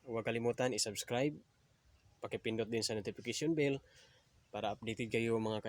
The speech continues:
M W B, sa mga next na mga video natin. Thank you so much.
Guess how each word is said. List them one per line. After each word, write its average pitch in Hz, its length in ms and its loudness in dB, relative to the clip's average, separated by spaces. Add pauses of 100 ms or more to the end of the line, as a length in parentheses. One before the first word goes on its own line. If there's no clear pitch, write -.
M 107 80 -2
W 107 240 -2
B, 110 160 0
sa - 80 -4
mga 104 240 -2
next 107 240 -4
na 101 80 -4
mga 101 320 -4
video 104 400 -6
natin. 92 380 -8 (340)
Thank 107 120 -4
you 110 60 2
so 165 60 4
much. 165 640 6